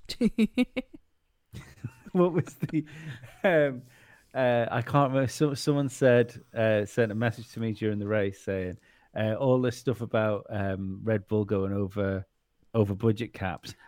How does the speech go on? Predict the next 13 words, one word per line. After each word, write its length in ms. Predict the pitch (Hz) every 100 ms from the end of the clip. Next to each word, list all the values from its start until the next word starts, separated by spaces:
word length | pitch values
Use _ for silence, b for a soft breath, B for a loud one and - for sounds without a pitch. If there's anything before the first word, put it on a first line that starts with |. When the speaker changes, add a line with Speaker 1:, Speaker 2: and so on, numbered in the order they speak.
| b
Speaker 2:
I 60 | 107
can't, 340 | - 120 120
I, 280 | 107 107 101
I 100 | 107
can't 300 | 104 117 117 -
find 220 | 110 107
it. 200 | 82 82
Uh, 380 | 104 104 104 110
I, 60 | 113
I 20 |
find 240 | - 117 113
it 60 |
odd 240 | 113 117